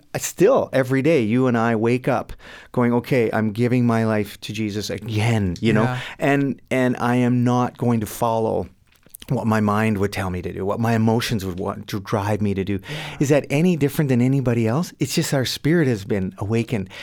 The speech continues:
Speaker 2: Yeah.
Speaker 1: We are no longer slaves,
Speaker 2: Yeah.
Speaker 1: right? We are now sons and daughters. What message would that be to someone?
Speaker 2: Yeah.
Speaker 1: Because everyone who doesn't believe is enslaved to those things that they just wanna feel like doing, or they just believe that they're doing, right?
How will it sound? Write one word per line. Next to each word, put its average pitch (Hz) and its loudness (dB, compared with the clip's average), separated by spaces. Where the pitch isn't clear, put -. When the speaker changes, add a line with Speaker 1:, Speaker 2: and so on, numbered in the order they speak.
Speaker 2:
Yeah. 139 -10
Speaker 1:
We 131 4
are 131 2
no 139 2
longer 151 0
slaves, - -6
Speaker 2:
Yeah. 131 -2
Speaker 1:
right? 135 2
We 143 2
are 135 2
now 120 2
sons 139 0
and 113 2
daughters. 123 -2
What 135 0
message 131 0
would 92 -2
that 131 -4
be 113 -2
to 95 -2
someone? 98 -6
Speaker 2:
Yeah. 135 -12
Speaker 1:
Because 143 2
everyone 196 2
who 143 2
doesn't 110 2
believe 90 -4
is 147 4
enslaved 135 2
to 127 -2
those 113 0
things 123 0
that - -6
they 131 2
just 127 -4
wanna 113 0
feel 113 -2
like 175 -4
doing, 202 0
or 131 0
they 120 2
just 113 -2
believe 107 -2
that 101 -2
they're 95 -2
doing, 95 -6
right? 117 -4